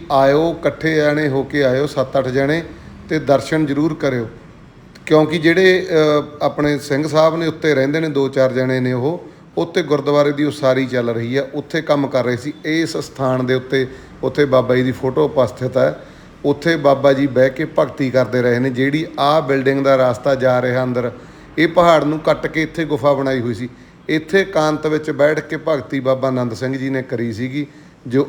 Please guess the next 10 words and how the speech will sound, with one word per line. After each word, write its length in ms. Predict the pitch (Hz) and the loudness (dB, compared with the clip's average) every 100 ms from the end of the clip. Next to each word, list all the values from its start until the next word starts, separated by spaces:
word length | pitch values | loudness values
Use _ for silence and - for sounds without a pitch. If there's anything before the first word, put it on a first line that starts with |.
| 147 | 0
ਅੱਜ 160 | 131 139 | 0 0
ਕੱਲ੍ਹ, 320 | 147 151 156 | 2 2 4
ਅਹ, 720 | 151 147 - - - - 131 | 2 -2 -12 -20 -14 -4 -2
ਜਗਰਾਉਂ, 680 | 123 131 123 131 135 139 143 | 0 0 4 4 4 4 0
ਅਹ, 840 | 143 - - - - - - 139 139 | -4 -12 -20 -20 -20 -16 -4 0 2
ਨਾਨਕਸਰ 880 | 135 135 139 - - 143 139 139 131 | 2 2 2 -2 2 4 6 4 2
ਸੰਪਰਦਾਇ 560 | - 127 135 127 127 123 | -2 -2 0 0 2 0
ਦੇ 120 | 123 | 0
ਮੁਖੀ 340 | 123 120 110 | -2 -4 -8
ਨੇ। 100 | 107 | -8